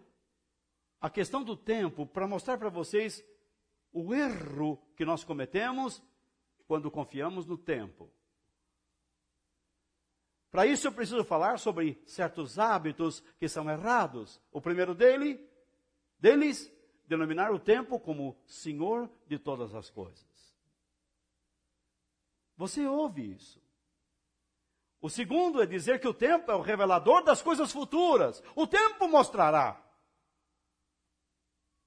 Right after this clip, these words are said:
Hábitos errados.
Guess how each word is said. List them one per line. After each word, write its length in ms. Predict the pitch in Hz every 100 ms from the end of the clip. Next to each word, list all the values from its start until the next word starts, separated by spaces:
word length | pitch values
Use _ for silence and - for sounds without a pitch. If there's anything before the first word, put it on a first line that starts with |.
| _ _ _ _ _ _ _ _ _ _ _ _ _ _ _ _ _ _ _ _ _ _
Hábitos 480 | - 160 220 - 143
errados. 840 | 131 117 180 131 - - - -